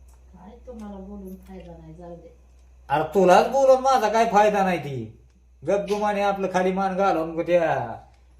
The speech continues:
Speaker 2: काय म्हणतात, त्या राठाला बैल जोडल्यावानी म्हणला, काय नाही बोलायचं, त्यांनी मागून चाबूक खाल्ला आणि गारा का असं हिंडायचं नुसतं त्यांनी. गोल, गोल हेड-, हेड हिंडायचं. ओसा त्या रसाला दिला वे चारक्या बघा बैल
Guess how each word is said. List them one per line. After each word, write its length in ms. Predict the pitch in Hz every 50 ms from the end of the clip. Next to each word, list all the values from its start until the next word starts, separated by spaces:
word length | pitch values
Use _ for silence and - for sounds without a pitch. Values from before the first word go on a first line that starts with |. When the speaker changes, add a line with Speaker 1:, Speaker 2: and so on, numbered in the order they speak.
| _ _ _ _ _ _ -
Speaker 2:
काय 220 | 175 208 254 262
म्हणतात, 200 | 262 285 233 208
त्या 140 | - - 196
राठाला 420 | 196 226 247 247 - 196 190 190 202
बैल 240 | 202 220 226 220
जोडल्यावानी 580 | 220 226 226 233 226 226 226 226 226 226 220 220
म्हणला, 300 | 214 220 214 208 196 180
काय 240 | - 226 226 240 247
नाही 120 | 254 262
बोलायचं, 440 | 247 247 247 240 233 240 214 214 196
त्यांनी 180 | 208 208 208 196
मागून 320 | 214 226 220 190 180 175
चाबूक 400 | - 220 214 208 202 214 202 135
खाल्ला 200 | 180 185 196 190
आणि 140 | 190 185 185
गारा 260 | 175 185 180 180 180
का 200 | 175 175 - 175
असं 180 | 170 - - 147
हिंडायचं 400 | 139 139 143 143 147 135 131 127
नुसतं 240 | 139 127 - -
त्यांनी. 360 | 110 110 110 110 113 123 123 135
गोल, 120 | 151 160 160 - - - 147 151
गोल 180 | 185 208 214
हेड-, 260 | 202 165 165 170 165 170 170 - _ _ -
हेड 200 | - 240 240 202
हिंडायचं. 480 | - 175 170 165 156 160 151 147 127 123 - - - 104 98 98 101 104 113 - - - - - - _ _ -
ओसा 300 | 170 214 240 240 233 208
त्या 260 | 190 202 214 214 240
रसाला 260 | - 214 220 220 220
दिला 280 | 214 226 226 262 269 277
वे 180 | 277 269 254 247
चारक्या 380 | 247 254 247 226 226 240 233
बघा 220 | 233 233 233 226 220
बैल 300 | 208 226 220 214 202